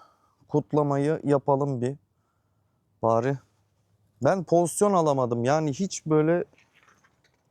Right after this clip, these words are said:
şöyle geçeyim. Hiç şey yapamadım. Yer bulamadım. Ona bir kutlama yapalım. Millet bana bakacak burada <laughs> şimdi.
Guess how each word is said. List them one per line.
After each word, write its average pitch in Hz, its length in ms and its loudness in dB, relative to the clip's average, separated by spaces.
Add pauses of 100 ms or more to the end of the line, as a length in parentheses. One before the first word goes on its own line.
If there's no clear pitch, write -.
(100)
şöyle 135 280 0
geçeyim. 127 380 -2
Hiç 208 160 -2
şey 208 260 2
yapamadım. 127 560 0 (180)
Yer 143 220 2
bulamadım. 127 500 -2
Ona 127 220 0
bir 135 100 0
kutlama 135 600 -2 (420)
yapalım. 127 440 0 (960)
Millet 127 300 2
bana 131 200 0
bakacak 117 340 0 (120)
burada 107 240 -2
<laughs> - 0 -
şimdi. - 280 -2